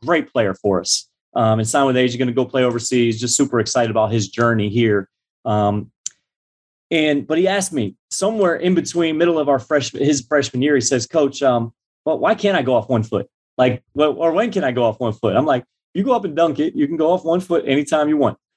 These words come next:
If you can go score ninety-nine percent, you know, if you're gonna make a ninety-nine percent layup, hundred percent layup, then go off one foot. I got no problem."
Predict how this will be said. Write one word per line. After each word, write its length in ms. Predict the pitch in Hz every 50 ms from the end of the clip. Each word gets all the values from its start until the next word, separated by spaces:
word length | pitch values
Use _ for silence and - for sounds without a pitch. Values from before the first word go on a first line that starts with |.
| _ _ -
If 140 | 151 143 170
you 80 | 214
can 80 | 196 208
go 160 | 190 190 180
score 300 | 180 - - 175 175 151
ninety-nine 500 | 139 143 151 165 170 165 165 156 156 151
percent, 440 | - 151 139 - 208 220 165 107 - _ _ _ _ _ -
you 100 | 135 135
know, 140 | 143 156 170
if 80 | 143
you're 80 | 147 165
gonna 120 | 175 165
make 120 | 165 143 143
a 40 |
ninety-nine 440 | 120 127 139 151 160 160 156 151 143
percent 300 | 139 135 - 160 147 135
layup, 340 | 147 151 143 123 120 143 - _ _ _ _ _ _ -
hundred 180 | 156 170 165
percent 280 | 127 127 113 139 120 110
layup, 300 | 117 110 110 123 - - _ _ _ _ _ _ -
then 80 | 160
go 140 | 156 180 196
off 160 | 196 196 196
one 120 | 208 208 202
foot. 220 | 196 - 220 156
I 80 | 131 147
got 100 | 180 175
no 120 | 170 160
problem." 420 | 139 - 151 147 151 175 175 175